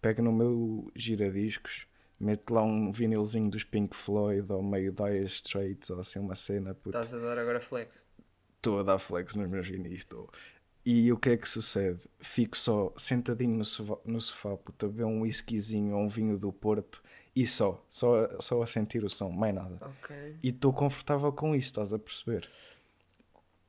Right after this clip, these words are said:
Speaker 1: E tô de chinelo.
Speaker 2: Opa, eu
Speaker 1: Ai,
Speaker 2: por
Speaker 1: se
Speaker 2: acaso
Speaker 1: tô.
Speaker 2: por ac-, <laughs>
Speaker 1: Com
Speaker 2: chinelo
Speaker 1: a
Speaker 2: da Prozis, chancla da
Speaker 1: com a
Speaker 2: Prozis.
Speaker 1: chancla da Prozis.
Speaker 2: Epá, eu por acaso gosto, n-, não, n-, si-, fico um bocado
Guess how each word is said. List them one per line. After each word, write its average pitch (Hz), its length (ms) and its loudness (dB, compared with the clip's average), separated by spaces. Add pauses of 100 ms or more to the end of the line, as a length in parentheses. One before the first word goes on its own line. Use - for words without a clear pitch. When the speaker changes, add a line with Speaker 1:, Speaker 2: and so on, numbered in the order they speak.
(500)
Speaker 1:
E 131 100 0
tô 139 180 6
de 135 80 2
chinelo. 151 760 4
Speaker 2:
Opa, 143 240 2
eu 143 80 10
Speaker 1:
Ai, 135 120 12
Speaker 2:
por 123 80 10
Speaker 1:
se - 100 8
Speaker 2:
acaso 156 220 6
Speaker 1:
tô. 139 400 6 (360)
Speaker 2:
por 143 140 -2
ac-, 165 680 -2
<laughs> - 20 -20
Speaker 1:
Com 120 120 4
Speaker 2:
chinelo 147 180 8
Speaker 1:
a 135 40 2
Speaker 2:
da 139 80 4
Prozis, 127 460 6
chancla 139 340 2
da 131 80 2
Speaker 1:
com 117 80 4
a - 20 6
Speaker 2:
Prozis. 120 180 4
Speaker 1:
chancla 117 360 0
da 127 140 0
Prozis. 113 720 -4 (560)
Speaker 2:
Epá, 131 240 -2
eu 139 140 0
por 143 180 2
acaso 135 460 4
gosto, 131 580 0
n-, 131 200 2
não, 139 320 4 (220)
n-, 135 220 4
si-, - 260 -4
fico 139 260 -4
um 143 60 -2
bocado 151 800 2